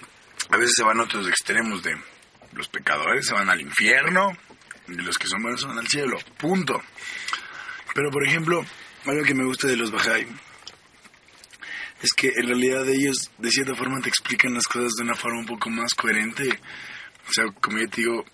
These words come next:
intentan, intento, mm, o sea, la religión o la fe ya no, ya no es como uno tiene esos prejuicios de que por poco uno piensa que nosotros creemos que va a venir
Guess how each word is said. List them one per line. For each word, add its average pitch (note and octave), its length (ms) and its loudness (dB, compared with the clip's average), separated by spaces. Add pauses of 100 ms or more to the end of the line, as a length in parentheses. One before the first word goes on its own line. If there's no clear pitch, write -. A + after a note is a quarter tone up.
(100)
intentan, G#2+ 600 -4
intento, A2+ 600 -2
mm, F#2+ 180 -4
o F#2 40 -10 (760)
sea, A2 160 0
la A2 100 2
religión A2 680 2
o G2 120 -2
la G2 180 4
fe G#2+ 400 0 (760)
ya G#2 180 2
no, A2 180 2
ya G#2+ 160 2
no A2 80 0
es A2 80 0
como G#2 280 0
uno G#2 260 -4
tiene A2 200 -2
esos G#2+ 140 0
prejuicios G#2 400 0
de G2+ 80 2
que - 140 -2
por G#2 200 -4
poco G#2 380 -2 (760)
uno C#3 200 -2
piensa F3+ 320 2
que - 140 4
nosotros G#2 420 0
creemos G#2 400 4
que - 120 2
va G#2+ 120 4
a G2+ 40 2
venir G#2+ 500 0